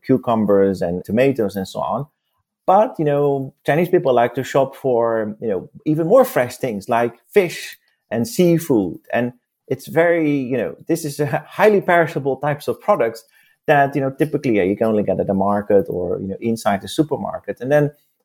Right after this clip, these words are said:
Hema tried to add that category actually to the online space. So now actually, as, you know, if you're a Hema, you know, a member, you know, you could go to the shop and you could, you know, choose your fish and bring it home and cook it, or you could eat it in,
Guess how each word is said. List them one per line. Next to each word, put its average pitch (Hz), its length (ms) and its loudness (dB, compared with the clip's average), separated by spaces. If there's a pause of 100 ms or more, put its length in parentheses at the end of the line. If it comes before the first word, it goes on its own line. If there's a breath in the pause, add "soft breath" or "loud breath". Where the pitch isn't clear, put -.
(120)
Hema 147 580 0
tried 143 240 -2
to 117 260 -2 (280)
add 131 180 -4
that 135 240 2
category 127 560 0
actually 107 400 -4 (200)
to 127 100 -2
the 107 100 0
online 107 380 0
space. - 420 -2
So 131 80 -2
now 151 220 4
actually, 151 380 2
as, 110 200 2 (200)
you 107 80 -4
know, 101 40 0
if 104 140 -4
you're 120 140 6
a 110 60 2
Hema, 113 760 0 (120)
you 110 80 -6
know, 60 260 -10
a 104 60 -6
member, 120 440 2 (200)
you 123 80 -8
know, 104 60 -2
you 95 120 -6
could 123 160 -2
go 135 200 6
to 139 120 -2
the 120 120 -2
shop 175 400 -2
and 107 140 -2
you 110 80 0
could, 113 220 -6
you 107 60 -4
know, 92 180 -6 (200)
choose 151 340 4
your 127 160 2
fish 160 360 -2
and 110 280 -6
bring 123 180 2
it 113 120 -4
home 127 280 -2
and 104 160 -6
cook 139 180 -4
it, 151 140 -4
or 151 220 6
you 139 160 4
could 143 280 0 (520)
eat 170 200 2
it 190 140 6
in, 135 340 -2